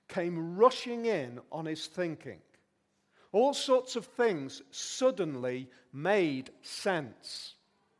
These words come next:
Why are these guys here in the first place? Because they've been talking about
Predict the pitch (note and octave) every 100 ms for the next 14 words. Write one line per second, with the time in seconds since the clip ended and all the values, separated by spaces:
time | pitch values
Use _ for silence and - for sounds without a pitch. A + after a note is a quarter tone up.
0 | _ _ _ _ _ _ _ - F3 A#3
1 | C4 A#3+ A3+ - G#3 G#3 G3+ - G3+ F#3+
2 | D#3+ D#3 - F3+ F3 - D3 G#2+ - -
3 | - - _ _ _ _ _ _ _ _
4 | G#3 G#3 G3 G3+ - F#3+ F3+ - A3 A3+
5 | A3 E3 C#3+ D3 C#3+ D3+